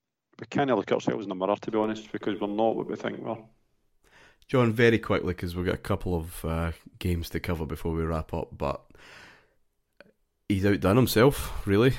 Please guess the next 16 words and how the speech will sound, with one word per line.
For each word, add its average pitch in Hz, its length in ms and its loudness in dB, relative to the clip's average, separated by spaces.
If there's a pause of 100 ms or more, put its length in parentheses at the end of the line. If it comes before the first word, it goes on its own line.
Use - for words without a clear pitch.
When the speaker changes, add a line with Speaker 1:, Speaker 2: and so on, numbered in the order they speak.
Speaker 2:
in 101 100 2
a 95 60 4
way, 104 220 6
<laughs> 113 180 6
in - 60 -2
terms 104 240 2
of - 80 -6
team 107 180 2
selection 104 500 2
and 92 220 0
formation 95 540 0
and, 90 240 -2
and, 87 180 -4
and 87 140 -4
whatever. 101 320 -2 (500)
Uh, 90 260 4